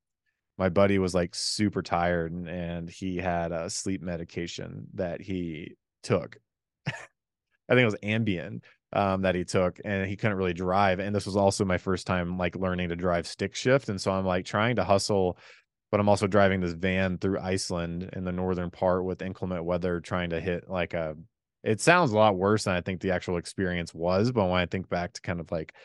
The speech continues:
thinking, processing through that first experience, I was like, <laughs> "A lot more riding on this than, um, than a, a regular wedding that I drive twenty, thirty minutes down the road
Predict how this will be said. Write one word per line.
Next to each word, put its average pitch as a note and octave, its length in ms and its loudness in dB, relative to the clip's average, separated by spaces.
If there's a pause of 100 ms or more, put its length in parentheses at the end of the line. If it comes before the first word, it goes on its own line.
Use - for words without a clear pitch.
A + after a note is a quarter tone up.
(380)
thinking, F#2 360 -2 (440)
processing G2 560 4
through F#2+ 140 0
that F2+ 140 -4
first F2+ 240 -6
experience, G2 640 -4
I F#2 40 -4
was E2+ 80 -6
like, F2 160 -6 (120)
<laughs> - 300 -16
"A F#3 240 -6 (100)
lot A#2 320 2
more B2+ 240 6
riding A2+ 380 6
on G2+ 180 2
this F#2+ 220 2
than, G2+ 320 4
um, E2+ 520 4 (360)
than A#2 200 2
a, F#2 280 2
a G2+ 160 4
regular F#2+ 480 4
wedding F#2 340 2
that E2+ 120 0
I F2 80 4
drive E2+ 340 2 (340)
twenty, G#2 300 0
thirty F2+ 260 0
minutes F2+ 300 -4
down F2 160 -4
the E2+ 80 -4
road G#2 520 6